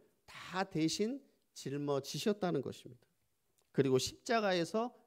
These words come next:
다 끝내신 겁니다. 그래서 우리는 이제 예수 안에 있는 참 감사, 참 평안, 참 행복을 맛보시기 바랍니다.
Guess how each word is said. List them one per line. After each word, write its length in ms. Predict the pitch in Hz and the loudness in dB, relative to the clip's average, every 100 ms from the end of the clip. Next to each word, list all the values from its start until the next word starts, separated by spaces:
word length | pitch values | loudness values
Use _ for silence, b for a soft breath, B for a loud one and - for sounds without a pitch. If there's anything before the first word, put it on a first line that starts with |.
| _ | _
다 220 | - - - | -18 -16 -6
끝내신 480 | 240 277 294 - 135 | -2 2 2 0 -6
겁니다. 300 | - 104 - _ _ _ _ _ _ _ _ _ _ _ _ | -12 -16 -20 _ _ _ _ _ _ _ _ _ _ _ _
그래서 320 | 131 131 120 | 10 10 12
우리는 540 | 123 120 120 123 - - b b b - | 10 10 8 6 4 0 b b b -4
이제 280 | 139 131 123 | 2 6 6
예수 460 | 101 135 180 180 | 8 12 12 12
안에 240 | 175 160 160 | 4 6 6
있는 340 | 151 151 147 | 4 4 2
참 360 | - - 208 208 | -4 -2 0 0
감사, 560 | 196 127 117 113 104 98 _ _ | -2 -4 -6 -8 -12 -14 _ _
참 320 | - - 180 180 | -10 -6 -4 -4
평안, 420 | - 156 151 151 | -2 0 2 0
참 300 | - 214 208 | 0 2 4
행복을 580 | 226 240 214 196 202 202 b b b | 2 2 2 6 6 4 b b b
맛보시기 640 | - 107 - 117 - 123 | 4 4 6 0 0 -6
바랍니다. 420 | - - - - | -6 -8 -10 -14